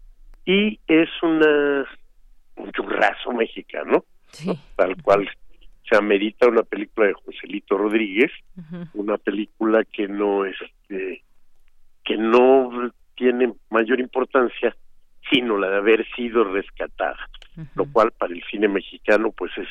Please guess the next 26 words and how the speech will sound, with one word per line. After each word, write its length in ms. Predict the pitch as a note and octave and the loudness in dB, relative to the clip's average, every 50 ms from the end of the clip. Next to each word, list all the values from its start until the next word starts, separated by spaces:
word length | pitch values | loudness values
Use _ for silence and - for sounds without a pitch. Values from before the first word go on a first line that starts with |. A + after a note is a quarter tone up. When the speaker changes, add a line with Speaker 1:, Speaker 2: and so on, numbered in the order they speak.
| - | -14
Speaker 1:
importante, 800 | - - - - F2+ F#2 - - C3 C3 - - - - E2 D#2+ E2 | -16 -18 -12 -8 -8 -6 0 0 0 0 -2 -8 -14 -12 -12 -10 -4
¿no? 120 | F#2+ A#2+ | -4 -4
O 400 | - - _ - - - - - | -4 -4 _ -20 -20 -20 -20 -8
sea, 120 | - F#2+ F2 | -6 -6 -4
es 120 | - - | -4 -4
una 160 | G2 F#2+ G2+ | 0 0 0
película 580 | - - G#2 G2 F#2+ F#2+ - - - G#2+ G#2 G#2 - - - - - - - - - - - - | 0 0 -4 -6 -6 -8 -8 -6 -2 0 0 0 -2 -6 -14 -20 -20 -20 -20 -20 -20 -20 -10 -4
que 100 | - G2 - | -4 -4 0
forma 260 | - G#2 F#2 F2+ G2 F#2 | 0 0 2 4 2 2
parte 360 | - - F#2+ G2 - - G#2+ G2+ | 4 4 2 2 2 0 -2 0
de 140 | F#2+ F#2+ | 0 -2
nuestra 540 | F2+ F#2 E2+ F#2 E2+ - - - - F#2+ F#2+ | -2 -4 -6 -6 -6 -8 -10 -8 -6 -4 -4
historia 800 | - - - - - - C#3+ C#3+ C3+ B2+ A2+ A2 G2+ A#2 A#2+ C#3 - - - - - - _ _ - _ - - _ _ _ _ _ | -4 -4 -6 -10 0 4 6 6 8 6 4 0 0 0 0 0 -2 -6 -16 -20 -20 -20 _ _ -20 _ -20 -20 _ _ _ _ _
y 340 | - D3 C#3+ C#3+ D#3 F#3 - - _ _ _ _ _ _ _ _ _ _ _ _ _ _ _ | 4 4 6 6 6 4 2 -2 _ _ _ _ _ _ _ _ _ _ _ _ _ _ _
el, 260 | - - C3 B2 A2+ | 2 4 4 4 2
este, 960 | A2+ G#2+ G2 - - - _ _ A#2 A2 G#2 G2+ G2+ G2+ G2 F#2+ F#2+ F#2 - - _ _ _ _ _ _ _ _ _ _ _ _ _ _ _ - | 0 -2 -2 -4 -10 -18 _ _ -6 -4 -4 -4 -4 -6 -6 -6 -8 -10 -12 -18 _ _ _ _ _ _ _ _ _ _ _ _ _ _ _ 2
y 120 | - A#2+ | 4 6
en 160 | B2 C3+ C3+ | 6 6 4
la 80 | C#3 D3 | 2 2
noche 520 | D#3 F3+ F3+ E3+ - - - G#3 B3+ - - - - _ _ - - _ - F#3+ F#3 | 4 4 4 2 0 0 0 0 0 0 -6 -16 -20 _ _ -20 -20 _ -10 -2 0
fue 100 | D#3 D3 | 0 2
Speaker 2:
Ujú. 80 | - | 2
Speaker 1:
que 80 | D#3+ D3 | -2 -2
fuimos 300 | - D#3 D3 C#3+ D3 - - | -2 -4 -4 -4 -6 -2 0
a 60 | C3+ B2+ | 2 2
ver 180 | C3+ C3+ C3+ | 2 2 0